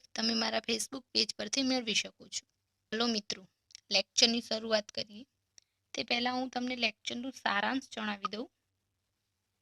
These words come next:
કે હું આ વીડિયોની અંદર તમને કઈ કઈ માહિતી આપીશ. તો સૌથી પહેલાં હું તમને જણાવીશ કે સમાજ કાર્ય વિશે રાખવાના ફાયદા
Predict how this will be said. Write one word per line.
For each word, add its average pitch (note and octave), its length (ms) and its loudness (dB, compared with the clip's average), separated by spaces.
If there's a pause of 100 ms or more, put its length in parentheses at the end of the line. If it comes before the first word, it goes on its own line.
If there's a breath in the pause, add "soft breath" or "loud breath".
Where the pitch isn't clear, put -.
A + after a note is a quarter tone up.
(1600)
કે C4+ 120 -2
હું B3 420 2
આ D4 40 8
વીડિયોની C4 480 0
અંદર B3+ 220 4
તમને A#3+ 300 -6
કઈ A#3+ 180 -2
કઈ B3 160 -2
માહિતી G#3+ 520 -8
આપીશ. - 240 -18 (720)
તો D4+ 100 0
સૌથી - 440 0
પહેલાં C4+ 340 0
હું C#4 140 -2
તમને B3 320 -2
જણાવીશ G#3 640 -2 (2250)
કે D#4+ 100 4
સમાજ B3 480 4
કાર્ય C#4 280 4
વિશે C4+ 360 2
રાખવાના A#3+ 560 0
ફાયદા A#3 720 2